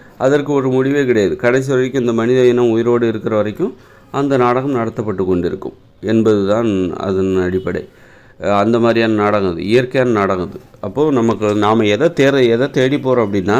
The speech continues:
கடைசி வரைக்கும் ஒரு நாடகத்தை நடத்தணும்பா, கடைசி வரைக்கும் ஒரு நடிப்பு இயல்பா, அது வந்து இயல்பான எளிதா இருந்தா தான் நீங்க கடைசி வரைக்கும் நடிக்க முடியும். கஷ்டப்பட்டு ப-, பல பேரை அடிமைப்படுத்தி நீங்க ஒரு நடத்துற ஒரு நாடகம் இருக்குல்ல,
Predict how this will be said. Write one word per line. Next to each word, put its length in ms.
கடைசி 380
வரைக்கும் 340
ஒரு 80
நாடகத்தை 440
நடத்தணும்பா, 540
கடைசி 380
வரைக்கும் 400
ஒரு 180
நடிப்பு 420
இயல்பா, 440
அது 160
வந்து 220
இயல்பான 440
எளிதா 400
இருந்தா 260
தான் 180
நீங்க 240
கடைசி 280
வரைக்கும் 320
நடிக்க 180
முடியும். 320
கஷ்டப்பட்டு 720
ப-, 320
பல 260
பேரை 240
அடிமைப்படுத்தி 720
நீங்க 200
ஒரு 180
நடத்துற 480
ஒரு 120
நாடகம் 380
இருக்குல்ல, 300